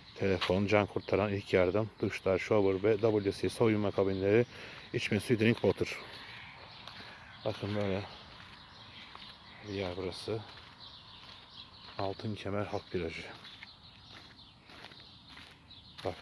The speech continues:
fiyatı yazmışlar. Evet, Doğru Adam Erdem yollarda Karamürsel'de çekim yapıyoruz. Karamürsel Altınkemer plajındayız. Şezlong on beş, şemsiye on beş, takımı otuz.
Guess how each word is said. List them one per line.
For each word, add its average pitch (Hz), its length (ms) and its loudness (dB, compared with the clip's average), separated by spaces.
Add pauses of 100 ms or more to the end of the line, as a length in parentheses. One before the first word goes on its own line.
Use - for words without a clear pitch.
(140)
fiyatı 104 280 4
yazmışlar. 87 560 4 (640)
Evet, 104 180 0 (100)
Doğru 123 180 6
Adam 107 200 2
Erdem 101 280 0
yollarda 110 480 2
Karamürsel'de 104 600 2
çekim 117 300 -2
yapıyoruz. 113 320 0
Karamürsel 117 460 2
Altınkemer 107 640 2 (320)
plajındayız. 110 500 6
Şezlong 117 640 4
on 117 220 2
beş, 117 320 6 (480)
şemsiye 107 540 2
on 117 240 4
beş, 117 340 4 (300)
takımı 117 380 2
otuz. 127 260 0